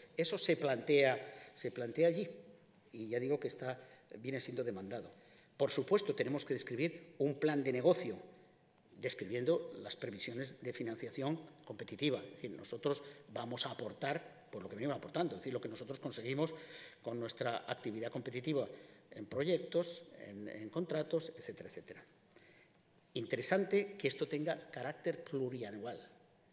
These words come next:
porque si esto es aprobado, lo que nos permite es, eh, vivir tranquilos durante cuatro años. Bueno, vivir tranquilos, tenemos que trabajar, pero poder planificar. Yo sé que el año que viene voy a tener tanto dinero, yo sé que esto lo puedo dejar para luego, etcétera.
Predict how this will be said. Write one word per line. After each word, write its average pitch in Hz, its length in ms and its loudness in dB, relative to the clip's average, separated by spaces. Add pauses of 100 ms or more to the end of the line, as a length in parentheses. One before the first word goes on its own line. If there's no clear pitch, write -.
(640)
porque 110 580 -6
si - 240 -2
esto 135 200 2
es - 80 0
aprobado, 151 460 2
lo 131 100 -2
que 127 100 -8
nos 113 140 -6
permite 120 500 -4
es, - 180 -4 (640)
eh, - 60 -6 (200)
vivir 131 280 2
tranquilos 131 440 0
durante 104 260 -8
cuatro 113 260 -6
años. 90 260 -10 (180)
Bueno, 117 280 -6
vivir 117 180 -2
tranquilos, 131 440 2 (200)
tenemos 120 280 -2
que 131 80 2
trabajar, 127 360 0
pero 135 220 2 (800)
poder 185 320 6
planificar. 143 540 0 (640)
Yo 156 240 4
sé 156 180 4
que - 80 -2
el 127 80 2
año 127 180 -2
que 131 120 2
viene 135 180 0
voy 131 100 2
a 101 60 -6
tener 113 200 -6
tanto 117 260 -6
dinero, 156 360 0 (580)
yo 135 180 2
sé 143 240 0
que 110 120 -2
esto 117 220 -4
lo 104 140 -6
puedo 113 260 -4
dejar 110 280 -8
para 123 180 -4
luego, 165 480 2
etcétera. - 380 -10